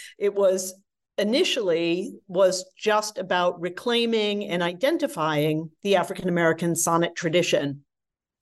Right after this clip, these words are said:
And just saying, like, "Look, there's this long, uh, history of sonnet writing by African American poets that at the time I, I published the book, um, hadn't been, there hadn't been a book-length treatment of it."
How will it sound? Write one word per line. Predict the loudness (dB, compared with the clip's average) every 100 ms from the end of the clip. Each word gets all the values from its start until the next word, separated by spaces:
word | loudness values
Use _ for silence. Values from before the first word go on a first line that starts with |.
| -10 -4
And | -4 0
just | -2 2
saying, | 0 0
like, | -2 -4 0
"Look, | 0 0 0
there's | -2 0
this | -2 -2 -4 -10 -14 -8
long, | -2 2 2 0 -2 -6 -12 -20 -4
uh, | 0 0
history | 0 -2 -2 0 0 0
of | 0
sonnet | 0 0 -2
writing | 0 0 0 -2 -4 -8 -16 -20 _
by | -2 -2
African | -2 -4 -2
American | 0 0 0 -4
poets | -2 0 0 -2 -6 -2
that | 0 0 -2
at | -6
the | -6
time | -4 -2 0 2
I, | 0 -4 -4
I | -2
published | 0 2 2 -2
the | -2
book, | 0 0 -4 -12 -18 -18 -12 -4
um, | 0 0 -4
hadn't | -4 0 0 -2
been, | 0 0 0 -2 -6 -2
there | -2
hadn't | 0 -2 -2
been | -4
a |
book-length | 0 0 2 -2 -2 -8 -2
treatment | 0 2 0 -2
of | -2
it." | -6